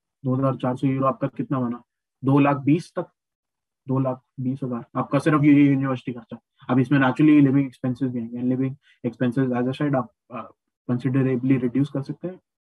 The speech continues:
with the help of your part time job और mini job और अपने lifestyle से basically। Lifestyle अपना हाई फाई नहीं रखेंगे, student हिसाब वाला रखेंगे तो वो कम ही होगा।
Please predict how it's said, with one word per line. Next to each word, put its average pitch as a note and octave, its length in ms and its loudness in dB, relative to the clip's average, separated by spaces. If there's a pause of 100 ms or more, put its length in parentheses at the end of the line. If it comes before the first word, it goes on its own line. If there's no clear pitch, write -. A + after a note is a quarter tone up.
with B2 120 -2
the B2 120 -2
help B2 200 -4
of C3 100 -6
your B2+ 140 -4 (300)
part A#2 200 -6
time B2+ 200 0
job A#2 140 -2
और A#2+ 140 -2
mini A#2+ 240 -4
job D3+ 280 -2
और A#2 220 -6 (400)
अपने C3 640 0 (840)
lifestyle C3 480 0
से B2 160 -20
basically। - 540 -12 (240)
Lifestyle C3+ 460 0
अपना C3+ 260 0
हाई C3 260 -2
फाई C3+ 220 -2
नहीं C3+ 200 2
रखेंगे, D#3 380 -2
student C#3+ 500 -2
हिसाब C#3 300 -6
वाला C#3+ 160 -2
रखेंगे D3+ 320 -8 (320)
तो C3 60 0
वो B2+ 320 0 (180)
कम B2 160 -2
ही B2 200 -6
होगा। A#2 280 -12